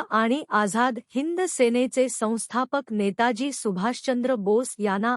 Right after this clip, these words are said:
आज तेवीस जानेवारी दोन हजार चोवीस रोजी त्यांच्या एकशे सत्ताविसाव्या जयंती दिवशी विनम्र अभिवादन. सुभाषचंद्र बोस यांचा जन्म एका श्रीमंत बंगाली परिवारात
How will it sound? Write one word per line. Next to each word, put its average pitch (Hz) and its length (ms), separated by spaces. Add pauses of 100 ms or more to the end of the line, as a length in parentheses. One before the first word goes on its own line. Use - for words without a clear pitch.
आज 202 380
तेवीस 233 420
जानेवारी 226 600
दोन 208 400
हजार 220 480
चोवीस 220 500
रोजी 214 480
त्यांच्या 226 480
एकशे 247 440
सत्ताविसाव्या 277 960
जयंती 233 520
दिवशी 240 520
विनम्र 240 600
अभिवादन. 175 640 (1040)
सुभाषचंद्र 302 880
बोस 254 420
यांचा 233 440 (100)
जन्म 240 320 (100)
एका 240 380
श्रीमंत 240 580
बंगाली 214 540
परिवारात 233 600